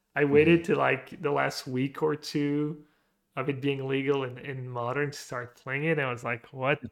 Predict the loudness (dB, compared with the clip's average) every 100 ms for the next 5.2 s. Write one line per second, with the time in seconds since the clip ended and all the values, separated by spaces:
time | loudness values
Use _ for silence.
0 | _ -14 -6 -4 -4 -6 -8 -4 -2 -2
1 | -4 -4 -4 -4 -4 -6 -6 -6 -10 -6
2 | -6 -6 -8 -14 -16 -18 -18 -20 -20 _
3 | -12 -12 -10 -14 -16 -18 -12 -10 -8 -10
4 | -10 -8 -8 -10 -10 -12 -10 -12 -12 -12
5 | -14 -18